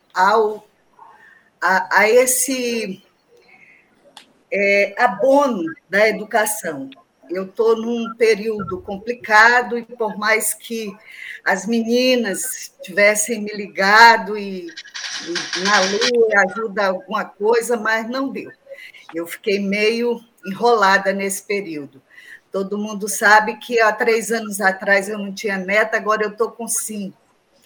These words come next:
E, e é, também teve um problema com o meu marido, ele fe-, teve que fazer uma cirurgia, mas tá bem, tá ótimo, é coisa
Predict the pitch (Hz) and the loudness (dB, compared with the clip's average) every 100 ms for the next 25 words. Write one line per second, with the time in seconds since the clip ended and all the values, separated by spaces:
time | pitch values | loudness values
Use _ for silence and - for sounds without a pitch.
0 | _ - - _ _ - 202 233 240 247 | _ -20 -20 _ _ -10 -6 -2 -2 -2
1 | 247 247 - 226 233 233 214 214 208 - | -4 -8 -10 -6 -2 -2 2 2 2 -10
2 | - 214 208 208 240 233 220 196 202 196 | -12 -6 -2 0 0 0 -2 -2 -8 -2
3 | 196 190 202 190 - 196 185 165 247 247 | -2 -2 -4 -4 -6 -6 -6 -4 -4 -4
4 | 160 - - _ - 196 190 220 202 208 | -6 -14 -20 _ -10 -6 0 0 0 -2
5 | 254 196 165 - - _ 196 - - 202 | -4 -4 -4 -8 -16 _ -12 -12 -10 -6
6 | 185 190 190 196 170 170 156 247 254 190 | -4 -4 -6 -6 -8 -8 -8 -4 -2 -2
7 | 180 - 226 196 180 202 254 262 226 196 | -4 -2 -2 -2 -4 -4 -4 -4 0 2
8 | 208 254 - 190 - 196 190 185 135 | 2 -2 -4 -8 -6 -8 -4 -4 -4